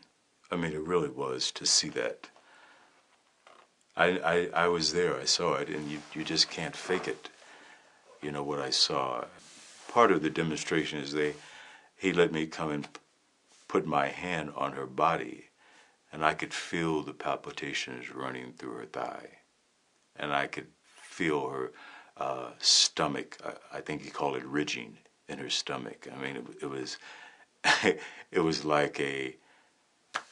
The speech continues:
uh, it's like a wave going through her stomach like that. It was like, I mean, my, my eyes were, had pro-, probably dilated tenfold just standing there watching this. And it was, it was just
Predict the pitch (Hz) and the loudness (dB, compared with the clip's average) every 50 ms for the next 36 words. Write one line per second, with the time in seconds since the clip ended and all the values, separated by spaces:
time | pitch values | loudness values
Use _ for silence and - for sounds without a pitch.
0 | - - - - - - 67 67 - - - - - - _ - - 92 85 80 | -20 -14 -8 -8 -6 -6 -6 -8 -8 -12 -14 -16 -20 -20 _ -4 4 4 4 6
1 | 78 78 67 65 64 71 78 85 82 76 69 67 64 60 58 - - - - - | 6 4 2 2 2 2 2 4 4 4 2 0 -4 -6 -8 -12 -16 -18 -14 -8
2 | - 78 73 73 69 67 - - 73 69 65 - - - - - - 151 151 139 | -4 -2 -2 -2 -4 -6 -8 -6 -6 -6 -4 -2 0 0 0 2 0 -2 -2 -2
3 | 107 110 - - - - - - 73 69 62 - 65 64 67 73 67 - 69 64 | -4 -8 -6 -6 -6 -6 -4 -2 0 0 0 0 -2 -4 -4 -6 -6 -2 -2 -2
4 | - - - - - - - - - - - - - 85 82 78 73 73 76 73 | -2 -2 -6 -10 -16 -16 -16 -18 -18 -20 -18 -6 -2 -2 0 0 -2 -2 -4 -8
5 | - - - _ _ _ _ _ _ _ _ _ _ _ _ _ _ - - 90 | -10 -12 -14 _ _ _ _ _ _ _ _ _ _ _ _ _ _ -10 -4 6
6 | 85 92 92 95 87 80 78 78 76 76 76 78 76 73 80 76 - - 87 82 | 8 8 10 10 10 10 10 10 8 6 4 2 2 2 2 0 0 -2 -4 -4
7 | 82 - - - 92 85 80 76 73 71 73 73 73 73 76 78 76 73 69 69 | -4 -6 -2 0 2 2 4 2 0 2 2 4 4 6 4 2 0 -2 -6 -8
8 | - - - 85 80 73 - - - 95 87 73 65 62 64 64 64 - - - | -6 -6 -4 -4 -4 -6 -6 -2 2 2 4 4 4 2 -2 -4 -6 -10 -4 0
9 | - - - - _ - - - - - - 90 85 80 69 65 65 62 60 58 | 0 0 0 -2 _ -4 0 0 0 2 2 0 0 0 0 -2 -4 -4 -6 -4
10 | 58 65 - - - - - 65 - - - - - - _ - - - - - | 0 0 0 2 0 -2 -4 -4 -8 -12 -14 -14 -16 -18 _ -20 -20 -20 -20 -20
11 | - - - - - - _ - _ _ _ _ _ - - 73 76 73 71 71 | -20 -20 -20 -20 -20 -20 _ -20 _ _ _ _ _ -12 -8 -6 -4 -4 -4 -4
12 | 71 - 78 - - 87 110 123 127 95 - - - - - - 92 123 131 110 | -6 -8 -12 -6 -2 0 0 2 2 0 0 0 -4 -8 -6 -2 0 2 2 2
13 | 85 80 73 69 - - | 0 -4 -4 -4 -4 -6